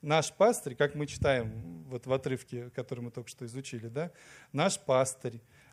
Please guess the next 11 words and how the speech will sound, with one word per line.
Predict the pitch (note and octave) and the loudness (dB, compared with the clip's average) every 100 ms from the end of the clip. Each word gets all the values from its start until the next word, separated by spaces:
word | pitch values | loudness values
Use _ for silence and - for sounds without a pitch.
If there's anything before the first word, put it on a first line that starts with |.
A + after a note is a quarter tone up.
| - | -4
наш | C3+ F#3 - - _ _ _ | 0 0 -2 -10 _ _ _
уч-, | G3+ F3 - | -8 -6 -6
э, | A#3 D3 | 2 2
как | C#3 C3 | 2 -2
сказать, | - B2+ C3+ | -2 -4 2
наставник, | E3+ - - B2+ B2 A#2 A2+ - _ _ _ | 0 2 4 6 4 2 -6 -10 _ _ _
наш | C3 D3+ F3+ - | 0 2 2 -2
учитель — | - G3 - E3 F3+ F3 - A#2+ G#2+ _ _ - | -4 -4 -2 -2 -2 -2 -4 -6 -8 _ _ -12
это | D#3+ A3 | -6 -6
Христос. | - G#3 - C#3 G#2+ - _ _ _ _ | -4 -6 -4 -4 -6 -10 _ _ _ _
Согласны? | - C#3 G3 A3+ A#2+ | -8 0 0 -2 -8